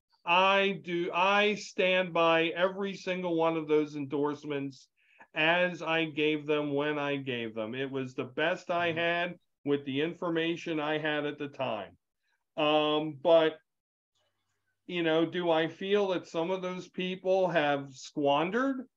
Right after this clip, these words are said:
Speaker 1: um, public goodwill? And forget my goodwill for a second, public goodwill.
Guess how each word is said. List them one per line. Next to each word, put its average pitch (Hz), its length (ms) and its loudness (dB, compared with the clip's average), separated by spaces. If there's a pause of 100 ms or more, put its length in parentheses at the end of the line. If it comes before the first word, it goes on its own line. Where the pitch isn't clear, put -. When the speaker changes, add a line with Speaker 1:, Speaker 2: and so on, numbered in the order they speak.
(380)
Speaker 1:
um, 175 480 2
public 185 400 2
goodwill? 208 680 2
And 175 180 -2
forget 190 380 0
my 170 220 4
goodwill 127 640 0
for 127 160 -2
a 123 80 -2
second, 135 540 -2
public 196 380 2
goodwill. 117 600 0